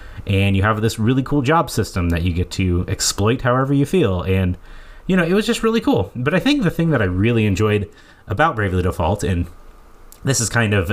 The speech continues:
a, a, a really weird way of saying it, but I, I hate this phrase, but it really subverted your expectations for what you would think a J R P G would be,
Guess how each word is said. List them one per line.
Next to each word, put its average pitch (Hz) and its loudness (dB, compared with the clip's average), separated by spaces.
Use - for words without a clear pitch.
a, 87 0
a, 117 -2
a 123 0
really 113 2
weird 107 2
way 101 2
of 87 -2
saying 92 0
it, 92 -2
but - -4
I, 139 -10
I 143 2
hate 143 2
this 98 -4
phrase, 90 -2
but 151 2
it 151 0
really 170 0
subverted 131 0
your 110 2
expectations 107 -2
for 95 -4
what 120 -2
you 123 -2
would 95 -2
think - -4
a 107 2
J 113 2
R 101 2
P 107 -2
G 90 0
would 104 -2
be, 101 -2